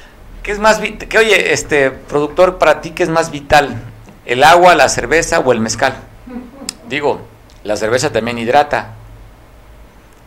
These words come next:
Sí nos acordamos, ¿se acuerdan en la época de la pandemia? Cómo se puso el tema de las cervezas que se agotó. Usted re-, sí, sí recuerda, ¿no? Creo que se ha olvidado. Que había compras de pánico de cerveza.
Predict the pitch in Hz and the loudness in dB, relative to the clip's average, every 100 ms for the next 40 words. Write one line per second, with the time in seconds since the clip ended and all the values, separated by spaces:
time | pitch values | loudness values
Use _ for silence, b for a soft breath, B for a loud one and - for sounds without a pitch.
0 | - - - _ - 165 180 156 120 127 | -20 -20 -20 _ -10 -4 -2 -2 0 2
1 | 160 139 127 160 165 131 131 151 131 101 | 0 -4 -6 -4 -4 -6 -8 -8 -4 -4
2 | - 90 90 95 123 - - b b b | -4 -6 -6 -8 -10 -16 -20 b b b
3 | - - 120 131 117 - 107 - 120 127 | -14 -6 -2 0 0 -2 -8 -10 -10 -8
4 | 127 - 143 135 131 110 101 - 95 104 | -8 -8 -8 -6 -8 -4 -4 -2 -6 -6
5 | 110 123 117 101 - 95 92 90 - 120 | -6 -6 -8 -6 -6 -6 -10 -12 -6 -6
6 | - - - 202 160 - - - 208 185 | -6 -4 0 0 0 -8 -12 -4 -2 0
7 | - 196 156 143 170 165 - 139 147 135 | 2 2 0 -2 -8 -10 -12 -10 -8 0
8 | 135 131 - B B B B B 127 135 | 2 2 -2 B B B B B -6 -2
9 | 170 185 190 190 175 143 139 160 165 160 | -2 -2 -4 -2 -2 -2 0 0 0 -4
10 | 127 110 107 92 135 143 - 98 | -4 -4 -6 -8 -8 -6 -8 -10